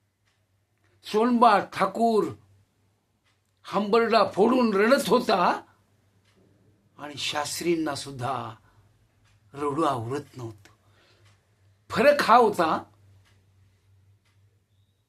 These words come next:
सोनबा ठाकूर अश्रूंनी दाखवू शकत होता, रामेश्वर शास्त्री मात्र आतल्यात गुरफटत होते,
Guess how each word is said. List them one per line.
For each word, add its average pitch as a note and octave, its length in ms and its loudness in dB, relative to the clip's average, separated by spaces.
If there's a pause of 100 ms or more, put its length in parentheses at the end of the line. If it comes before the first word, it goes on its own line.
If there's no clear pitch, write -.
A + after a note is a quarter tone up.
(360)
सोनबा F#3 560 -2
ठाकूर D#3 600 -6 (120)
अश्रूंनी D#3+ 760 -2 (300)
दाखवू D3+ 380 -4
शकत D3 420 -10
होता, A#2+ 480 -12 (1400)
रामेश्वर C#3+ 560 -4
शास्त्री A2+ 680 -10 (840)
मात्र C3+ 460 -10 (520)
आतल्यात E3+ 520 -4
गुरफटत D3 680 -12
होते, A#2+ 480 -14